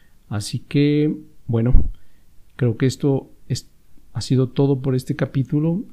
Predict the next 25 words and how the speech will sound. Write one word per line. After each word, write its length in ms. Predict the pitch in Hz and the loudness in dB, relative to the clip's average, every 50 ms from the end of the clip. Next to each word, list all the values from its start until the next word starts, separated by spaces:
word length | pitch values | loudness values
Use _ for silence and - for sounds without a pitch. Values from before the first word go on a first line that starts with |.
| - | -18
Espero 520 | - - - - - - 123 120 131 123 127 | -20 -18 -18 -12 -4 -2 0 0 0 0 -2
que 340 | - 131 117 110 107 104 104 | -2 -2 -2 -2 -2 -2 -2
lo 180 | 107 110 110 | -2 -2 0
hayas 240 | 113 123 131 147 139 | 2 4 4 4 4
disfrutado 560 | 131 131 131 - 139 117 - 131 131 131 127 | 2 0 -2 -2 -4 -2 0 0 0 2 2
mucho. 540 | 127 127 135 143 139 - - 156 156 160 160 | 2 2 2 2 0 -2 -2 0 0 0 0
Si 200 | 156 - - 123 | -2 -4 -4 -2
hay 180 | 110 117 123 127 | 0 0 0 0
algún 320 | 127 120 127 131 131 123 | 0 0 0 0 0 0
tema 340 | - - 135 131 131 127 123 | 2 2 4 4 4 2 2
que 100 | - 113 | -2 -2
te 100 | - 113 | -2 -2
gustaría 420 | 101 107 - - 120 107 107 110 | -4 -4 -6 -4 -4 -2 -2 -2
saber 440 | - - 123 117 127 131 135 139 - - - - - - - | -2 -2 -2 -2 -2 -2 -2 -4 -8 -12 -20 -20 -20 -12 -6
o 100 | 139 117 | -6 -4
tienes 400 | - - 120 127 147 151 127 113 | 0 4 6 6 6 6 4 4
dudas 380 | 120 135 165 175 160 135 120 - | 2 4 4 4 2 2 0 -2
sobre 400 | - 123 110 104 101 107 104 110 | -2 -2 -2 0 0 -2 -2 -2
este 240 | 117 - - 123 | -4 -4 -2 0
mismo 340 | 113 120 147 156 135 147 143 | 4 4 4 4 4 0 -2
capítulo, 600 | - 123 - - 127 113 117 - 120 110 107 107 | -2 -4 -4 -2 -2 -4 -2 -2 -2 -2 -2 -2
la 140 | 101 104 101 | -2 -2 -2
mediación 540 | 101 101 98 101 98 95 - - 117 117 117 | -2 -2 -2 -2 -2 -4 -2 0 0 0 0
en 80 | 113 | -2
general, 440 | - - 120 117 117 123 139 156 156 | -2 -2 -2 0 0 0 -2 -2 -4